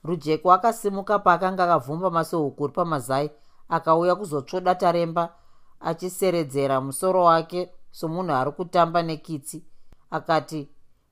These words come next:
"Mwoyo wangu watambudzika kwazvo usiku hwose nezviroto, asi ndinokufirawo iwe Taremba, chipo changu."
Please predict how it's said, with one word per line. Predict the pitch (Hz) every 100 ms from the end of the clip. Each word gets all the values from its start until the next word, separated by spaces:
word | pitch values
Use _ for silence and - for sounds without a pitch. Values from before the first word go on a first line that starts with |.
| _ -
"Mwoyo | 175 185 214 214
wangu | 226 240 254 240
watambudzika | 220 202 233 226 208 143 147 156
kwazvo | 175 196 156
usiku | 139 139 190 196
hwose | 151 143 160 165 196 190 202
nezviroto, | 180 196 147 147 170 175 190 185 - - - - - -
asi | 190 190 233
ndinokufirawo | 240 226 220 220 - 214 202 175 180
iwe | 170 170
Taremba, | 175 165 160 151 151 -
chipo | - 156 160
changu." | - 143 139